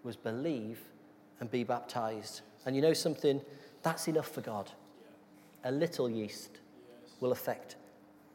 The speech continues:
the whole batch. Christ moved into his life and he just began to expand.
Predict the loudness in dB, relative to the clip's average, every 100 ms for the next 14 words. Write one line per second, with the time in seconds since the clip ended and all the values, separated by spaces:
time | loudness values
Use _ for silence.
0 | 4 4 4 -8 4 10 10 10 8 4
1 | 2 0 -6 -8 -12 -20 -20 -16 -4 0
2 | 0 0 -8 -8 -2 -2 -2 -2 -4 -6
3 | -2 -2 2 2 2 0 -8 -16 -20 -12
4 | -4 -4 -4 -6 -6 -6 -4 -2 -4 -4
5 | -6 -6 -4 -2 -2 -6